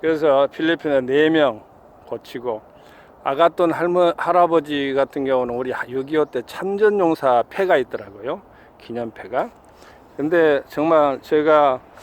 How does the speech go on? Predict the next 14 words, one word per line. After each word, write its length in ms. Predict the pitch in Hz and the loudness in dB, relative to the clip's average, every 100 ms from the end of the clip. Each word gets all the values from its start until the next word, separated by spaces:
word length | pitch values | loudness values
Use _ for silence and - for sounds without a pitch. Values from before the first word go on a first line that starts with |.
| - - - | -20 -20 -18
거기서 380 | - 147 165 160 | -4 0 2 2
너무, 520 | 147 120 - 170 220 185 - | 0 -2 -2 0 0 -2 -2
어, 300 | 175 165 151 | 0 0 0
감사하는 640 | - 175 180 175 170 160 | -2 0 2 2 2 0
그 100 | 147 | -2
마음, 500 | 160 156 147 139 131 - | 0 2 4 2 0 -6
아주 280 | - 160 196 | -8 -4 -2
감사하는 520 | 180 185 175 175 160 | 0 2 2 2 2
마음이 380 | 156 151 151 143 | 2 2 4 2
있어서 540 | 135 139 127 135 123 - - - - - | 0 -2 -2 -4 -6 -8 -16 -18 -18 -18
부둥 300 | - 156 202 | -8 -2 0
감고 320 | 190 175 151 | 2 0 -2
울었습니다. 880 | 139 143 190 185 175 151 143 131 110 - - - | -4 2 2 2 -2 0 2 2 0 -6 -20 -14
"주님, 480 | - 135 151 131 | -6 -2 0 -2